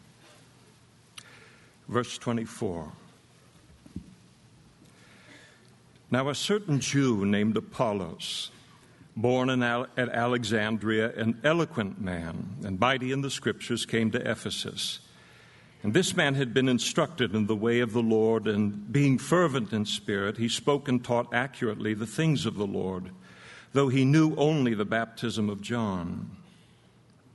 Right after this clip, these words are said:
So he began to speak boldly in the synagogue. And when Aquila and Priscilla heard him, they took him aside and explained to him the way of God more accurately.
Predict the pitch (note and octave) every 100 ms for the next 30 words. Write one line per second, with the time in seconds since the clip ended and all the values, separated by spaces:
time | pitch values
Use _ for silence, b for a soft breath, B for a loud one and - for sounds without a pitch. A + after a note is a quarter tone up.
0 | _ B B B - E3+ C#3+ C3+ C#3 C#3
1 | E3+ F3 E3 - - - D#3+ D#3+ A#2 C#3
2 | F3 C#3+ A#2+ A2+ A#2 A2+ - E3 B2 G#2
3 | F2+ E2+ E2+ - A#2 B B B - F#2+
4 | B2+ C3+ - D#3+ D3+ D3+ B2+ B2+ C3+ -
5 | D3+ C3+ A#2 - D#3 D3+ A#2 G2 F2 G2
6 | A2+ A#2 D3 C#3 B2+ A#2+ - A2 G#2 G#2
7 | A#2 A#2 - - C#3 C#3 C#3+ B2 G#2+ G2+
8 | F2+ F2 G2+ B B B - B2 G#2+ C#3
9 | D#3 A#2+ G2 F2+ G2+ F#2+ F#2 G#2 A2 -
10 | A2 A2 - G2+ - G#2+ F#2 F#2 G2+